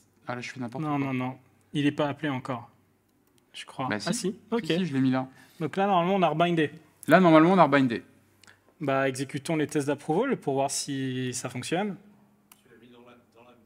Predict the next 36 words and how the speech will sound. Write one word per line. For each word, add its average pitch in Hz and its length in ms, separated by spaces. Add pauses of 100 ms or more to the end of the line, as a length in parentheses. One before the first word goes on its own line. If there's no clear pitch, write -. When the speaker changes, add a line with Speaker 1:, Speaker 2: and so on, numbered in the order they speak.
(2000)
Speaker 1:
Ah 120 120
ouais ? 196 100 (1900)
On 120 40
va 117 100
aller 117 100
vérifier 117 280
ça. 110 280 (680)
Alors, 113 140
attends, 110 200
déjà, 131 200
je 151 80
vais 143 100
vérifier, 139 400
est-ce 131 140
qu'il 135 120
est 135 60
bien, 143 360
euh, 110 340 (140)
est-ce 120 140
qu'il 131 120
est 131 40
dans 123 80
cette 120 180
boucle 127 220
ou 113 40
pas ? 139 360
Donc 123 100
ça, 127 100
c'est 127 100
dans 110 140
application. 135 680 (3000)
For 131 240
each. 127 240
Ah 190 120
oui, 233 80
effectivement. 208 520